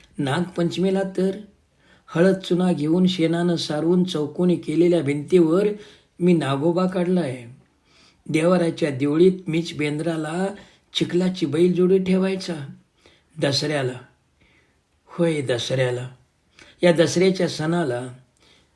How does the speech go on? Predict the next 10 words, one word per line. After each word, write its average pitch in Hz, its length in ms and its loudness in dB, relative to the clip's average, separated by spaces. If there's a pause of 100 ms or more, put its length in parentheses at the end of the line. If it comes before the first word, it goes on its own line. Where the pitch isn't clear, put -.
(400)
शिलंगणा 185 540 4
दिवशी 143 500 -2
शिमोल्लंघन 185 720 2
म्हणायचं. 139 600 -6 (1300)
घाटावरील 190 540 2
कोवळं 175 360 4
कोंब 165 400 -2
धान्याच्या 160 460 -2
तुरं 139 360 -4
टोपीत 151 340 0